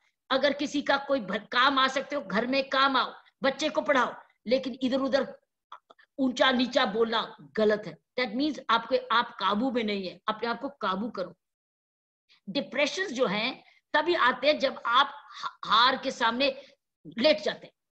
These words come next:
That means आपने उसको बढ़ने दिया, बढ़ने दिया, बढ़ने दिया, बढ़ने दिया, बढ़ने दिया, अब वो हावी हो गया आप पर।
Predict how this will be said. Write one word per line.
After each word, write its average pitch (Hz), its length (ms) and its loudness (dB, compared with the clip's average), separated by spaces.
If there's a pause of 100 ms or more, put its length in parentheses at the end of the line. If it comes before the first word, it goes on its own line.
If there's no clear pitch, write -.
(280)
That 262 240 0
means 330 240 -4
आपने 262 440 4
उसको 302 380 -4
बढ़ने 233 480 2
दिया, 220 260 0
बढ़ने 214 340 2
दिया, 214 240 0
बढ़ने 208 360 -2
दिया, 202 240 -2
बढ़ने 202 360 -4
दिया, 202 240 -2
बढ़ने 208 340 -2
दिया, 190 260 -6 (280)
अब 202 200 2
वो 254 100 6
हावी 247 460 4
हो 226 140 4
गया 185 140 -2
आप - 160 -10
पर। - 60 -18